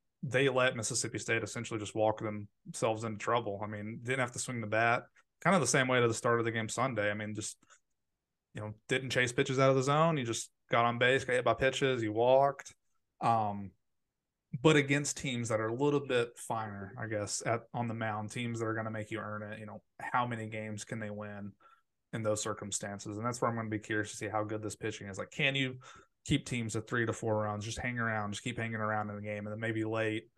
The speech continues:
you know, find a way to steal a few games here and there. But I just think, Joe, overall, though, with what they've been able to do, I mean, I think looking ahead,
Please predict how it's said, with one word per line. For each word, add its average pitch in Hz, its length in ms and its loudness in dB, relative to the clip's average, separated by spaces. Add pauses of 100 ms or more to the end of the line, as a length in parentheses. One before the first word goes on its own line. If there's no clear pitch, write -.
(480)
you 131 80 -8
know, 95 80 -8
find 110 260 2
a - 20 2
way 107 140 2
to 104 80 -2
steal 113 240 0
a 104 40 -2
few 110 140 -4
games 101 280 -8
here 107 140 -4
and 101 140 -6
there. 98 440 -10
But 101 260 0 (540)
I 143 80 6
just 214 160 2
think, 151 180 4
Joe, 131 160 8
overall, 120 480 6
though, 131 240 6
with 113 240 2
what 120 160 2
they've 117 240 2
been 117 120 -2
able 113 220 0
to 110 120 -6
do, 110 320 -2
I - 20 -2
mean, 110 180 -4
I 107 100 -2
think 123 380 -6
looking 123 320 -2
ahead, 110 480 0